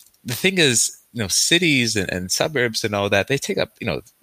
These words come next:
I think suburbs are a problem, of course, and, you know, people shouldn't be having this, this urban sprawl, but it takes up only, like, one or two percent of the Earth's surface.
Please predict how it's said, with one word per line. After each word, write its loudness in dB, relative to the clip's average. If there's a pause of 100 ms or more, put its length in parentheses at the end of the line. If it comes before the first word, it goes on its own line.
(200)
I -2
think -4
suburbs -2
are -2
a -4
problem, -4
of -14
course, -8
and, -14
you -14
know, -10
people -6
shouldn't -4
be -4
having -6 (460)
this, -2
this -4 (180)
urban 0
sprawl, 2 (240)
but 0 (160)
it 2
takes 0
up -2
only, 4
like, -2
one 2
or 0
two -2
percent -2 (160)
of 0
the 0
Earth's -2
surface. -2